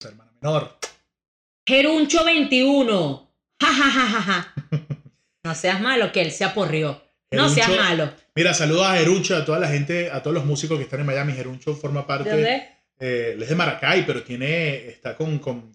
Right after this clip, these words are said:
Speaker 1: creo que es Cuero Trancado, que se llama la, la agrupación de él, trabajando con
Speaker 2: Aragua,
Speaker 1: Emilio.
Speaker 2: lo que estás invadiendo este país, ¿viste?
Speaker 1: Brother, Geruncho está trabajando con Emilio Estefan, con, con un gentío importantísimo de la movida
Speaker 2: ¡Geruncho,
Speaker 1: musical de
Speaker 2: mi
Speaker 1: Miami.
Speaker 2: niño!
Speaker 1: Abrazo para ti, brother.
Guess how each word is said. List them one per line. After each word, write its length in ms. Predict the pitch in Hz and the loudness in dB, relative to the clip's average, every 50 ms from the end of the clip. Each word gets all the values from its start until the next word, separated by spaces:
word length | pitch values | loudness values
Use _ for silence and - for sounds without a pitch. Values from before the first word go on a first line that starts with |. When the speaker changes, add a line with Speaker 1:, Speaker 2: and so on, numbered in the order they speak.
| _ | _
Speaker 1:
creo 160 | - - 135 | -14 -10 -10
que 60 | 147 147 | -8 -10
es 40 | |
Cuero 240 | - - 156 156 143 | -4 0 0 0 0
Trancado, 400 | 139 131 123 - - 147 147 151 | -2 -4 -8 -4 -2 0 0 0
que 80 | 147 143 | -2 -4
se 120 | - 127 | -8 -8
llama 140 | 120 127 139 | -6 -6 -4
la, 160 | 147 139 135 | -4 -4 -4
la 100 | 120 117 | -6 -6
agrupación 360 | 113 120 120 - _ _ _ | -8 -10 -14 -18 _ _ _
de 80 | 127 143 | -4 -4
él, 100 | 151 - | -4 -2
trabajando 360 | - 131 117 117 117 127 123 - | -4 -6 -6 -8 -10 -14 -8 -4
con 80 | - | -2
Speaker 2:
Aragua, 240 | - 175 175 175 170 | 0 0 2 0 2
Speaker 1:
Emilio. 160 | 170 175 196 220 | 2 2 2 0
Speaker 2:
lo 40 | 247 220 | 0 0
que 40 | |
estás 160 | 208 - 190 185 | -2 -2 -2 -4
invadiendo 760 | 226 247 247 240 220 190 175 180 196 196 196 196 196 208 233 | -2 -4 -4 -2 -2 0 0 0 0 0 -2 -2 -4 -4 -6
este 160 | 226 - 240 | -4 -6 -6
país, 320 | 185 165 160 165 175 180 196 | -6 -4 -4 -2 -2 -2 -2
¿viste? 180 | 202 170 147 | -4 -6 -4
Speaker 1:
Brother, 460 | 123 127 143 180 185 175 160 143 - - | -2 0 2 4 4 4 4 2 -2 -4
Geruncho 440 | - 139 139 139 147 156 151 - 202 | -4 -2 0 2 2 2 2 2 0
está 520 | 196 - - 196 196 220 247 262 262 226 - | 0 2 2 2 2 2 2 2 0 0 0
trabajando 380 | 208 175 156 143 147 160 202 | 0 0 0 2 0 0 0
con 140 | 202 220 196 | 0 0 0
Emilio 220 | 165 156 143 135 123 | 0 0 0 0 -2
Estefan, 800 | - - - 151 170 202 202 202 - 220 214 220 220 220 - - | -2 2 2 4 4 4 2 0 0 -2 -2 -2 -4 -6 -12 -10
con, 380 | _ - 151 143 139 135 135 123 | _ 0 0 2 2 -2 -6 -4
con 200 | - 135 127 131 | -4 -4 -4 -4
un 100 | 131 131 | -4 -2
gentío 500 | 151 170 180 - - 202 208 220 226 226 | -2 -2 -2 -2 0 0 2 4 4 4
importantísimo 800 | 226 202 - 180 160 143 151 139 139 139 143 151 - 196 202 214 | 2 0 0 -2 0 0 0 0 0 0 -2 -2 0 0 0 0
de 60 | 202 | 0
la 100 | 180 160 | 0 0
movida 460 | 139 139 135 127 131 139 156 170 185 175 | 0 0 0 0 0 0 0 0 0 0
Speaker 2:
¡Geruncho, 480 | 220 277 277 277 311 349 403 403 403 381 | 0 0 2 2 2 2 2 2 2 2
Speaker 1:
musical 720 | - - 330 320 311 311 311 302 302 294 285 277 277 277 269 | 4 4 4 6 6 6 6 6 4 4 4 4 4 4 4
de 60 | 277 | 4
Speaker 2:
mi 60 | 285 | 4
Speaker 1:
Miami. 340 | 302 320 - 196 - - - | 4 4 4 4 4 4 4
Speaker 2:
niño! 220 | 214 - - 320 | 4 4 4 2
Speaker 1:
Abrazo 840 | 320 320 311 302 294 285 277 262 240 220 - 180 151 143 139 - 135 | 2 2 2 2 2 2 0 0 0 0 2 2 2 0 0 -2 -6
para 120 | 131 117 - | -8 -8 -6
ti, 100 | 123 113 | -8 -6
brother. 320 | 113 117 107 95 - _ | -4 -6 -6 -6 -10 _